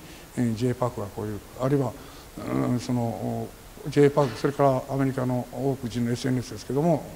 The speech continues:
イフミフはさらにこれをもう少しハイパワーに、えー、伸ばしていこうというようなことに、えー、なっております。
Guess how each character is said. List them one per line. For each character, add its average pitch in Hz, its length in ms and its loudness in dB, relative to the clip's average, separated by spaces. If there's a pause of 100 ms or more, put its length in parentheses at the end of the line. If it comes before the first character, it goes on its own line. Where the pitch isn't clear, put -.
イ 165 40 0
フ 147 120 2
ミ 127 100 4
フ 117 140 0
は 117 100 2
さ 123 100 -4
ら 135 100 6
に 120 80 2
こ 107 160 -6
れ 113 60 -2
を 110 40 -2
も 113 180 -4
う - 20 -6
少 - 180 -10
し 139 260 0 (440)
ハ 120 60 0
イ 120 60 2
パ 123 140 -2
ワ 117 140 0
ー 135 40 0
に、 151 160 2 (680)
え 107 60 -4
ー、 117 40 0
伸 120 80 2
ば 120 100 0
し - 60 -6
て 123 80 -6
い 113 40 -4
こ 110 200 -2
う - 640 -14
と 147 60 8
い - 20 10
う - 20 10
よ 131 60 8
う - 20 6
な 120 80 4
こ 127 120 2
と 143 140 8
に、 175 240 10
え 147 40 4
ー、 131 200 4
な 123 80 0
っ 123 40 0
て - 140 0
お 131 40 4
り 120 60 2
ま - 60 -2
す。 - 140 -8